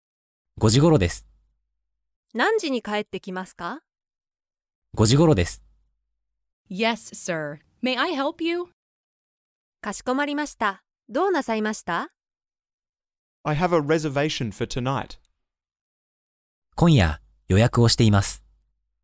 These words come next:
Speaker 2: かしこまりました。どうなさいました？
Speaker 1: 今夜予約をしています。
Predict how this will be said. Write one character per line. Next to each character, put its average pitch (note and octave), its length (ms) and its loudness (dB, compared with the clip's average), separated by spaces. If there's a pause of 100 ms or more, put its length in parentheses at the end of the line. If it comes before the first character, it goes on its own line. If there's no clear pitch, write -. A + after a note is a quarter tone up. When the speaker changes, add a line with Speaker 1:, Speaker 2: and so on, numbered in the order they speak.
(640)
Speaker 2:
か G#3 140 -10
し - 80 -10
こ B3+ 140 -2
ま C#4+ 100 -2
り C#4+ 80 -6
ま D4 140 -4
し - 100 -16
た。 G3 240 -4 (260)
ど C#4+ 180 -2
う G4+ 60 0
な C#4+ 120 0
さ A3+ 100 -4
い A3 80 -2
ま G#3+ 100 -2
し - 120 -10
た？ F#3+ 260 -6 (1300)
Speaker 1:
今 E3+ 180 4
夜 E2+ 300 4 (260)
予 F#2+ 100 4
約 A#2+ 220 2
を A#2 80 6
し - 80 2
て - 60 2
い A2 80 6
ま G2+ 140 4
す。 - 200 -4